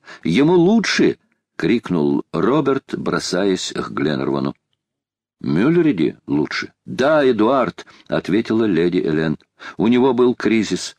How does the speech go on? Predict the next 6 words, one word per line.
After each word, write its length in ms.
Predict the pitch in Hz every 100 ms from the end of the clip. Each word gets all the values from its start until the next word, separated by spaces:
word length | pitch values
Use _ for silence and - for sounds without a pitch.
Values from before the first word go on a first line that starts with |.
| _ _ _ _ _
Наш 440 | - 101 139 135 117
матрос 560 | 120 - 113 135 123
будет 400 | 87 104 127 127
жить». 480 | 101 90 117 - - _ _ _ _ _ _ _ _ _ _ _ _ -
«Где 460 | - 69 107 113
Макнапс?» 960 | 110 - 90 101 - 80 90 - -